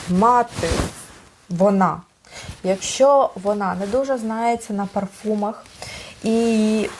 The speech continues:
ви помічали, що їй, в принципі, все одно чим користуватись, але вона дуже активно слідкує за інстаграмами, за модними влогами,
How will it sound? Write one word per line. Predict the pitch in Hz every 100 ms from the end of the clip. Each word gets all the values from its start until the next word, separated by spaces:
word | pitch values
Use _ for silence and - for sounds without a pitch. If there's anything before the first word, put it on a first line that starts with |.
| - - _ -
ви | 214
помічали, | 233 240 233 262 277 277
що | - 247
їй, | 254
в | 262
принципі, | - 277 277 277 254 247
все | 247 - - 277
одно | 294 269 226 240 240
чим | 240 240
користуватись, | 233 220 202 - 196 175 175 - - -
але | 208 208 208
вона | 208 202 202
дуже | 180 170 233 285 277 214 185 -
активно | 190 - 240 233 196
слідкує | 180 - 180 - 240 247 208 180
за | 156 170 190 208 - - -
інстаграмами, | 254 277 - 254 214 208 220 220 214 220 208
за | 185 185
модними | 185 202 262 254 269 269
влогами, | 226 208 214 233 226 196 196